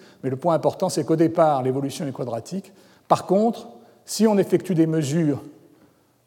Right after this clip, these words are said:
périodiques sur le système, eh bien, vous voyez qu'il reste essentiellement dans son état fondamental et on n'injecte pratiquement pas de champ dans la cavité. Alors, je ne vais pas insister là-dessus, je vous donne ici simplement la référence. Vous voyez donc que l'effet Zénon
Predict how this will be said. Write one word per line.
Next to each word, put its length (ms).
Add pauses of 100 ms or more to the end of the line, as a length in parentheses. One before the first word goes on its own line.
(140)
périodiques 440
sur 120
le 80
système, 580
eh 40
bien, 140
vous 80
voyez 260
qu'il 180
reste 320
essentiellement 560
dans 180
son 220
état 260
fondamental 640 (500)
et 300
on 120
n'injecte 420
pratiquement 420
pas 140
de 40
champ 140
dans 100
la 80
cavité. 400 (720)
Alors, 100
je 80
ne 60
vais 40
pas 80
insister 340
là-dessus, 400
je 100
vous 60
donne 160
ici 180
simplement 360
la 120
référence. 560
Vous 160
voyez 280
donc 280
que 80
l'effet 260
Zénon 400